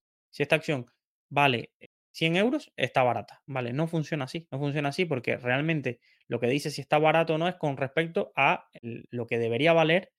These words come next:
según los cálculos de análisis fundamental o análisis técnico que haga cada uno,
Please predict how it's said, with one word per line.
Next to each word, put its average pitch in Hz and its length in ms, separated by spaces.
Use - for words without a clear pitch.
según 131 400
los 151 140
cálculos 147 420
de 131 60
análisis 127 340
fundamental 139 480
o 165 40
análisis 123 340
técnico 143 420
que - 80
haga 113 160
cada 110 380
uno, - 180